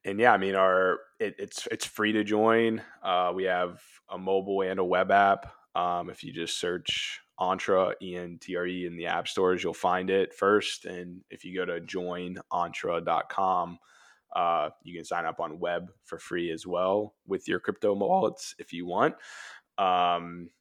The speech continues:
but you can also sign up with email if you don't prefer to link your wallet, uh, right away. And yeah, I mean, it's something that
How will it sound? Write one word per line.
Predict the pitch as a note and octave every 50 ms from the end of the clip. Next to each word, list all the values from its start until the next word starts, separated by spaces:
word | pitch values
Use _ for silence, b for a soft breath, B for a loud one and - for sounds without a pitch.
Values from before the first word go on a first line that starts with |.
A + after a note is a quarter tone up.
| _ -
but | G2+ F#2+ F2 D#2 G2 F#2 F2+ F2 F2 D#2+ - - _ -
you | G2 F#2+
can | G2 F#2+
also | F#2 F2+ - F#2
sign | E2+ - F#2+ F2+
up | F#2 F2+ -
with | F2 - - -
email | F#2+ F2+ F2+ F2 E2+ E2+ F2 E2 - - _
if | - E2+ E2 D#2+ - -
you | E2 E2+ E2+ E2+ E2+ E2 D#2+ -
don't | - F2 D#2+
prefer | D#2 - - - - E2+
to | E2+ E2+
link | D#2+ E2+ E2+ -
your | - F2 F2
wallet, | E2+ E2+ F2+ F2 D#2 D2 C#2+ C#2 C#2+ - _ -
uh, | - E2+ E2 D#2+ E2
right | E2+ E2+ D#2+ D2+
away. | D2 D2 D2 C#2 B1 - - B B B B B B B B B B _ -
And | G#2 G2 F#2+ F#2+ F#2 F#2 F#2 F2+ - _ -
yeah, | A2+ B2 C3
I | A#2
mean, | F#2+ G2 G2+ G2 G2 F#2+ F#2 - -
it's | - G2+ -
something | - A2 G#2 G2 - A2 G2+ G2+
that | G2 F#2+ F#2+ F#2+ F#2 F2+ F2+ E2